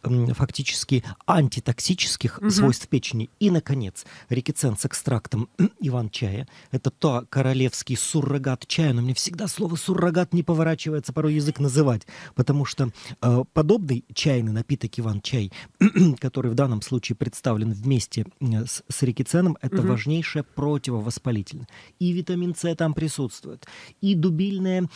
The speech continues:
Speaker 1: вяжущие вещества, которые повышают плотность контакта между клетками кишечника, чтобы враг не прошёл через слизистую оболочку желудочно-кишечного,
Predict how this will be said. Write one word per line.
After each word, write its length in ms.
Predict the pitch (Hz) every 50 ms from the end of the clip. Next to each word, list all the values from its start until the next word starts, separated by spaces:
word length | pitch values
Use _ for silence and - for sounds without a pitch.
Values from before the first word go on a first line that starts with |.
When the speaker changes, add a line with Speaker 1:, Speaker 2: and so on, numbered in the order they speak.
| - - 117
Speaker 1:
вяжущие 520 | 127 180 185 170 170 - - - 190 185
вещества, 440 | 175 170 - - - - - 196 190
которые 300 | - 180 - 185 185 180
повышают 500 | - 180 175 185 - - 190 190 185 -
плотность 600 | _ - 180 185 185 185 - - 185 - - -
контакта 600 | - 190 175 180 - - 196 185 185 - - 185 180
между 260 | 180 175 151 151 175
клетками 480 | - 170 175 180 - - - 180 175 170
кишечника, 680 | - - - - - 185 180 - - - 165 - 165
чтобы 300 | - - - 165 160 170
враг 400 | 151 156 160 160 165 165 - -
не 80 | 175 165
прошёл 500 | - 175 170 156 - - 185 175 175 165
через 300 | - 185 170 185 143 -
слизистую 520 | - 175 180 180 165 160 143 - 190 175
оболочку 460 | 156 170 160 165 175 156 - - 175 156
желудочно-кишечного, 1160 | 147 170 175 175 170 165 147 - - 175 - - 151 - 180 170 - - - 175 165 165 151